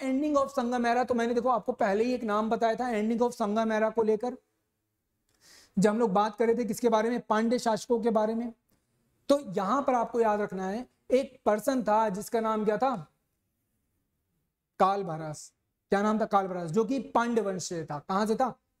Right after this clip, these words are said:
पांड्य राज्य से था। कहां से? पांड्य किंगडम से रिलेटेड था।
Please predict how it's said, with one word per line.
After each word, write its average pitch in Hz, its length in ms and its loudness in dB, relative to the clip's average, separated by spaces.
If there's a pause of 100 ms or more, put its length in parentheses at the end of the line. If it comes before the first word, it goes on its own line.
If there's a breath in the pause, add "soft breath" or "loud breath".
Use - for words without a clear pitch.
पांड्य 208 420 0
राज्य 156 380 -4
से - 180 -10
था। 135 220 -12 (2500)
कहां 202 220 2
से? 240 160 -2 (1200)
पांड्य 247 300 -2
किंगडम 208 360 -6
से 196 120 -4
रिलेटेड 160 300 -6
था। 147 180 -12